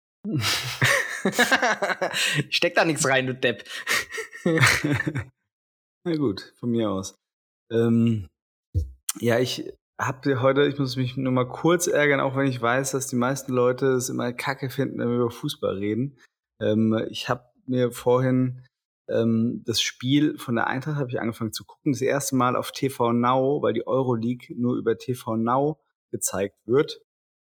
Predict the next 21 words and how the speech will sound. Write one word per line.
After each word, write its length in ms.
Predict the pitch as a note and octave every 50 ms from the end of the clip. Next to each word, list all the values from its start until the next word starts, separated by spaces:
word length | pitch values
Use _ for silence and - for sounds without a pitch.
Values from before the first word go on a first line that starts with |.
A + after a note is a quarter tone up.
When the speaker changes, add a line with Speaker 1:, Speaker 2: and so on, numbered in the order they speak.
| _ - - _ _ -
Speaker 1:
Das 140 | G2+ F#2+ A#2
ist 200 | A2+ G#2+ - -
der, 420 | A2+ A2 A2+ A2+ A2+ A2 A2+ A#2
quasi 380 | - - A#2 A2+ A2+ G#2+ G#2+ G2+
der 240 | G2+ A2+ A2+ A2+ A2
Pay-T-V-Streaming-Anbieter 1700 | - - - C#3 D3 C#3 - - C#3 C3 C3+ C3+ B2 - - - C3+ C3 C#3 C#3 C3+ A2+ B2+ B2 A#2+ B2 B2+ B2+ B2+ C3 B2 A#2+ A#2
von 240 | A#2 - - A#2+ A2+
R 180 | - F#2+ A#2+ -
T 120 | - A2+
L, 260 | - A2 A#2+ A#2+ A#2+ A2+
wo 60 | A2+
die 80 | G#2+
ganze 260 | G#2+ A2 A#2 - - -
R-T-L-Kacke 640 | B2 - - - - B2+ B2+ - - A#2 - -
läuft. 340 | G2+ G2+ G#2 A2+ B2+ B2+ - - _ _ _ _
Weil 100 | - A#2
ich 60 | A2 A#2
ja 80 | A2+
Speaker 2:
Ja. 60 | - A2+ A#2
Speaker 1:
so 40 | A#2 A2+
ein, 160 | A2 G#2+ -